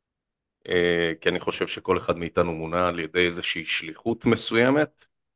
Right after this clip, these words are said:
ובסופו של דבר אני בן אדם שמאוד מחובר ל-, לבייס שלו, ויודע ומבין בדיוק מה, מה אני צריך לעשות פה ב-, במציאות הזאת,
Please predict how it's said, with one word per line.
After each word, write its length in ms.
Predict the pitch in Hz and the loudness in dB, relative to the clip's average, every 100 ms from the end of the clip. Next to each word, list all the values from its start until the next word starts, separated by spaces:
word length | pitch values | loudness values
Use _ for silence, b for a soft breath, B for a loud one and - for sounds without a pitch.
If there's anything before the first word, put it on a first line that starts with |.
| 87 _ 90 | _ _ -2
ובסופו 580 | 82 82 - 87 104 | -2 -2 -4 0 -2
של 180 | - 95 | 0 0
דבר 380 | 87 87 85 82 | 0 6 6 4
אני 240 | 82 87 | -2 -6
בן 180 | 85 87 | -4 -2
אדם 220 | 85 90 | 2 0
שמאוד 400 | 85 87 90 90 | 0 -2 0 0
מחובר 540 | 90 - 85 82 87 85 | -2 -10 -8 4 6 6
ל-, 280 | 82 80 82 _ _ _ _ _ - | 2 -2 -6 _ _ _ _ _ -6
לבייס 420 | 78 98 98 - | -2 2 4 4
שלו, 540 | - 107 113 123 123 - _ _ _ | 4 4 6 4 2 -10 _ _ _
ויודע 720 | 85 85 85 - _ 104 101 90 | -6 -2 -4 -6 _ 6 6 4
ומבין 440 | 87 82 87 92 | -2 -4 -4 -4
בדיוק 460 | 87 85 90 - - | -4 -4 -4 -6 -12
מה, 460 | 85 85 85 85 - - _ _ _ _ _ | 2 4 6 4 0 -10 _ _ _ _ _
מה 220 | 82 90 95 | -2 2 2
אני 140 | 95 | 2
צריך 460 | - 92 85 85 90 | 0 0 0 -4 0
לעשות 600 | 82 - - 90 - - | 0 0 -2 -2 -2 -10
פה 220 | - 87 80 | -2 0 2
ב-, 360 | 78 78 73 80 | 0 0 -2 -4
במציאות 640 | 80 - - 92 104 104 | -6 -6 -2 2 2 2
הזאת, 280 | 87 87 | -2 -4